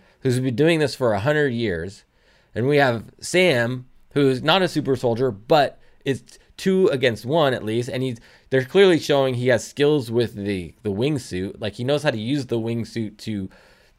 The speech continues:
um, recognize that he isn't a super soldier, so he needs to use other things, like he uses the jetpack to accelerate his punches and do different things, and, like, he does, he, like, spins around with the wings open and trips,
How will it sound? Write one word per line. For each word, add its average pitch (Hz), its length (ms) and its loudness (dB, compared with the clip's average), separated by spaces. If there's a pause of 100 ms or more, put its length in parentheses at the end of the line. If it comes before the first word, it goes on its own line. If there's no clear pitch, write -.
(340)
um, 101 400 -4 (340)
recognize 131 520 -2
that 107 160 -2
he 110 260 -2
isn't 139 220 0
a 101 80 -4
super 101 260 -4
soldier, 104 320 -4
so 101 200 -4
he 113 140 -4
needs 127 200 -6
to 117 60 -6
use 110 200 -4
other 110 300 -2
things, 104 400 -6
like 92 140 -6
he 107 100 -10
uses 104 260 -6
the 95 80 -6
jetpack 101 640 -4
to 87 180 -8 (320)
accelerate 107 540 2
his 87 120 -4
punches 110 540 -4
and 90 100 -8
do 110 120 -6
different 98 280 -6
things, 104 280 -4
and, 90 120 -8
like, 87 140 -8
he 87 180 -12 (300)
does, 98 300 -4
he, 101 160 -4
like, 90 160 -2
spins 113 360 -2
around 104 280 2
with 98 80 -10
the 98 80 -6
wings 107 280 -6
open 101 280 -8
and 92 120 -10
trips, - 500 -12